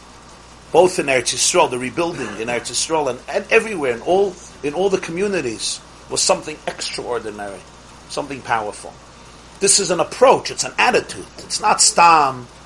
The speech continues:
a coincidence. The rebuilding of Klal Yisrael in the whole world after the Holocaust, in the world of Torah, the world of mitzvahs, Avodas Hashem, yeshivas, Torah,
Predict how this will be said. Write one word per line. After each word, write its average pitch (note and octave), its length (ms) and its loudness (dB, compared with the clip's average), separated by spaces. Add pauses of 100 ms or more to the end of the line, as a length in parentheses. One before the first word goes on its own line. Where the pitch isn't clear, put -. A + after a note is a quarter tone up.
(140)
a - 60 -4
coincidence. C#3+ 1000 -2 (520)
The C#3 100 -6
rebuilding E3+ 640 2
of C#3 140 -2
Klal F3+ 320 6
Yisrael A#2 520 0 (440)
in B2+ 80 -10
the B2+ 80 2
whole F3+ 260 6
world D#3+ 320 6
after D#3 280 4
the C3 100 -2
Holocaust, B2 600 -4 (1000)
in D3 60 -10
the D3+ 60 -2
world D3 280 4
of - 120 -8
Torah, D3 480 0
the G#2+ 100 -10
world A#2 220 -6
of A2 100 -6
mitzvahs, B2+ 460 -6
Avodas A2+ 380 -6
Hashem, D3 420 -2
yeshivas, C3 640 -6
Torah, D#3 380 -2